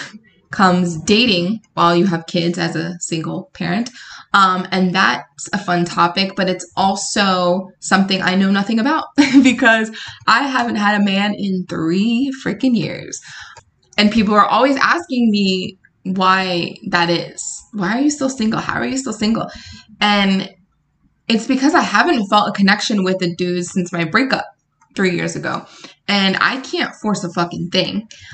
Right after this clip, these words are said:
I'm not gonna have some random inside of me or <laughs> around me. I just can't do that.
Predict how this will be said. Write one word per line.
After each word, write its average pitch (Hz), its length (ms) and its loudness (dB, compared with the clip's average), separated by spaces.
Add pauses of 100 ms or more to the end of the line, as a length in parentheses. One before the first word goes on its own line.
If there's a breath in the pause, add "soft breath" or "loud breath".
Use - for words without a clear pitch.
I'm 202 180 4
not 202 200 0
gonna 233 160 0
have 202 300 0
some 190 200 -4
random 185 880 2 (380 loud breath)
inside 190 480 4
of 185 120 0
me 175 180 2
or 190 340 6 (140)
<laughs> - 160 2
around 208 480 2
me. 190 280 0 (340 loud breath)
I 202 120 2
just - 480 -4
can't 170 320 -4 (340)
do 190 280 -4
that. - 560 -4